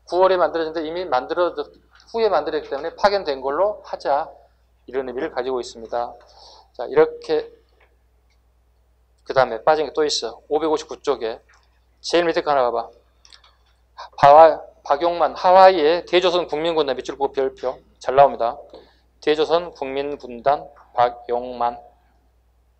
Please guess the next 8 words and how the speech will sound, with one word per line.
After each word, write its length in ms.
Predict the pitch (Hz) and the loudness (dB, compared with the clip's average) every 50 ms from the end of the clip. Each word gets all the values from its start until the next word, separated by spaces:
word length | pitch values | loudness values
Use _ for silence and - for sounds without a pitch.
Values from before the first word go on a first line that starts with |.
| _ _ _ _ _ _ _ _ _ _ - | _ _ _ _ _ _ _ _ _ _ -6
됐죠? 440 | - 120 - - 151 160 175 170 - - _ _ _ | -6 -6 -4 0 0 0 0 -2 -6 -20 _ _ _
요거 140 | 117 113 113 | -14 -12 -12
잡으시고 560 | 110 - 120 113 120 110 - - 120 120 117 - _ _ _ _ _ - - _ _ | -10 -8 -8 -8 -8 -10 -16 -18 -18 -20 -20 -20 _ _ _ _ _ -20 -20 _ _
이렇게 380 | - 135 151 160 156 - - 175 | -2 0 0 0 0 -2 -4 -2
해서 320 | 165 156 - 175 190 196 | -2 0 0 2 2 2
오늘 340 | 196 185 151 135 135 135 135 | 2 0 -4 -6 -8 -10 -12
수업, 300 | - - - 165 165 170 170 - - - - - _ _ _ _ _ _ _ _ - - - | -12 -8 -4 -2 -2 -2 -4 -8 -20 -20 -20 -20 _ _ _ _ _ _ _ _ -20 -20 -12
자, 160 | - 117 117 | -8 -8 -8